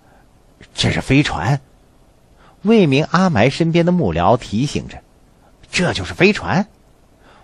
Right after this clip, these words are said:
魏明阿埋心定了一些。他自从来到罗武城之后，为了自己的小命，着力打听宋人那边的动静。飞船这个名词还是听说过的。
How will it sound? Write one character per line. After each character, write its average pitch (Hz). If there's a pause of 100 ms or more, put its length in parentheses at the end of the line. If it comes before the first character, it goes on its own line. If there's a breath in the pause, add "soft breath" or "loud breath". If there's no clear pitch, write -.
(120)
魏 180
明 120
阿 202
埋 120
心 202
定 196
了 80
一 80
些。 - (460 soft breath)
他 139
自 131
从 110
来 101
到 104
罗 92
武 107
城 104
之 139
后， 117 (280 soft breath)
为 165
了 135
自 165
己 -
的 -
小 73
命， 120 (260 soft breath)
着 170
力 165
打 80
听 120 (160)
宋 131
人 87
那 110
边 101
的 98
动 104
静。 - (480 soft breath)
飞 147
船 107
这 139
个 87
名 90
词 87 (100)
还 -
是 -
听 117
说 101
过 82
的。 -